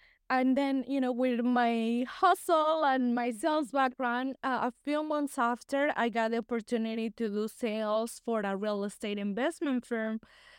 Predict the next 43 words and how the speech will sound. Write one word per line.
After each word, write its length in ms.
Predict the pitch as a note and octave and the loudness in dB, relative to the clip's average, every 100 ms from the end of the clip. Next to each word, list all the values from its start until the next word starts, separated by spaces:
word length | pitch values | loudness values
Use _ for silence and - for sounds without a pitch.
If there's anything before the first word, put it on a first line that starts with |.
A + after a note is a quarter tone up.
| - _ | -20 _
And 180 | B3 A#3+ | 0 2
they 120 | A#3+ | 2
told 240 | A3 G4 A4 | 2 2 2
me, 120 | C#4 | 0
"We're 180 | A3 B3+ | 2 0
gonna 220 | B3+ B3 A#3 | 2 0 -2
teach 260 | A#3 - | -4 -2
you 100 | C4+ B3 | 0 2
everything. 760 | C#4+ C4+ D4 D#4+ C#4+ C#4 C#4 | 2 2 0 0 0 0 0
You 160 | C4 C4 | 0 2
don't 160 | B3+ B3 | 2 2
need," 220 | A#3+ A3+ | 0 -2
I'm 280 | A3+ A3+ A3+ | -2 -2 -2
like, 200 | A3 A3 | -4 -4
"I 140 | A3+ | -2
don't 160 | C#4+ F4+ | 0 0
know 80 | E4 | 0
anything 320 | F#4 F#4 F#4+ | 0 -2 -2
about 240 | E4+ D4 C#4+ | 0 0 0
real 200 | C#4 C#4 | 0 -2
estate, 340 | C4+ C#4+ C4 | -2 -2 -2
but 120 | B3+ G3+ _ | -4 -8 _
definitely 400 | B3 B3 B3+ A#3 | -2 0 0 0
I'm 140 | G#3+ A3+ | -2 -2
interested." 580 | A3 A#3+ A#3 A3 G3 G3+ | -2 -4 -6 -2 -4 -2
So 120 | A#3+ | 0
they 240 | D4 D4+ - _ - | 0 -2 -6 _ -6
teach 200 | D4+ C#4 | -4 -4
me 240 | F4 D#4+ - | -4 -6 -2
everything. 640 | A#3+ A3+ C4+ C#4 C4 C#4 - - - - | 0 2 0 2 0 0 -4 -14 -20 -2
And 200 | B3+ C#4 | 0 2
I 160 | E4 F#4 | 2 0
started 380 | - F4+ D#4+ C4+ | 0 0 2 0
understanding 1080 | D4 C#4+ D4 C4 - C4 B3+ B3+ C4 B3 A#3 | 0 0 0 -4 -2 0 2 2 0 -2 -4
how 200 | B3+ B3+ | 0 2
to 120 | C4 | 2
analyze 500 | B3+ A#3+ A#3 A3 A#3 | 2 0 0 -2 -2
properties, 800 | - A3+ G#3+ A3+ G#3 A3+ A3+ - - - - - | -2 -2 -2 -4 -2 -4 -4 -8 -20 -20 -20 -18
how 400 | - A#3 A#3+ A#3 | -8 0 2 2
to, 320 | A3+ A3+ A3+ - | 2 2 0 0
how 260 | C#4+ D#4+ F4+ | 2 2 0
investors 560 | C#4+ A#3+ A#3+ B3 B3 | 0 0 -2 -6 -8
think. 460 | - A3+ A#3 C#4+ | -8 -6 -4 -6